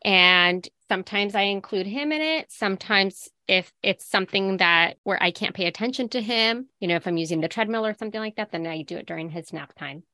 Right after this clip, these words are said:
But my workouts, yeah, again, they're only, like, twenty minutes if I'm lucky. I can push it to thirty minutes sometimes, but that's knowing that I'm probably gonna get interrupted. <laughs>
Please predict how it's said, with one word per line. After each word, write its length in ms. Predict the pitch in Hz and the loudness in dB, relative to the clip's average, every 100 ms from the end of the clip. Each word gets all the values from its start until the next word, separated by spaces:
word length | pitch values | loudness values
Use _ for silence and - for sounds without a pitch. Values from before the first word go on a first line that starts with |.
| - | -2
But 180 | 196 - - | -2 -2 -10
my 240 | 247 254 | -6 -2
workouts, 600 | 262 277 277 254 202 - - | -2 -2 0 0 -2 -8 -12
yeah, 180 | 370 - | -8 -6
again, 260 | 214 269 | -4 -2
they're 180 | 220 208 | -2 -2
only, 280 | 196 233 247 | -4 -4 -4
like, 200 | 240 202 | -4 -6
twenty 360 | - - 214 220 | -8 -4 -2 -2
minutes 500 | 220 233 160 - - _ _ - | -2 -2 -4 -8 -20 _ _ 0
if 160 | 208 208 | 0 2
I'm 120 | 190 | 0
lucky. 400 | 196 202 - - _ _ - | 0 -4 -10 -16 _ _ -4
I 80 | |
can 140 | 202 220 | -2 0
push 220 | 277 285 | 0 -2
it 80 | 359 | -2
to 80 | 392 | 0
thirty 280 | 381 349 | 4 4
minutes 300 | 311 233 202 | 2 2 0
sometimes, 460 | - 214 220 208 208 | -4 -4 -2 -2 -2
but 160 | - 190 | -6 0
that's 520 | 190 180 - - - _ - | 2 2 -2 -18 -20 _ -4
knowing 300 | 196 175 175 | -2 0 -2
that 100 | 170 | -4
I'm 100 | 165 | -6
probably 220 | 165 160 | -6 -8
gonna 280 | 165 156 156 | -8 -12 -10
get 200 | 156 - | -10 -10
interrupted. 600 | 165 - 180 - - - | -10 -4 -4 -4 -4 2
<laughs> 100 | 269 | 2